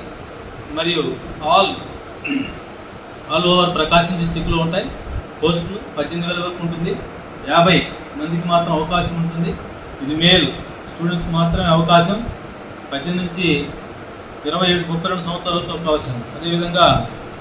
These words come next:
అరబిందో ఫార్మాలో జాబ్స్ ఉన్నాయి. ఫార్మా దీంట్లో production and క్యూసీ కంట్రోల్ పోస్టులు ఉన్నాయి.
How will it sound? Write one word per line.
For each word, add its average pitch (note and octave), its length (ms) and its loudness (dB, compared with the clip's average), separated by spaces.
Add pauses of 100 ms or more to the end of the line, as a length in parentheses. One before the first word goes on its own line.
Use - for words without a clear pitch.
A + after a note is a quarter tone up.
(140)
అరబిందో E3+ 600 4 (100)
ఫార్మాలో E3 500 6 (440)
జాబ్స్ E3 280 6
ఉన్నాయి. G#3+ 240 -2 (260)
ఫార్మా D#3+ 480 2 (440)
దీంట్లో F3+ 280 0
production E3+ 260 0
and F#3+ 240 -2
క్యూసీ E3+ 500 -4
కంట్రోల్ E3 420 -4 (400)
పోస్టులు E3+ 220 -6
ఉన్నాయి. F3 200 -6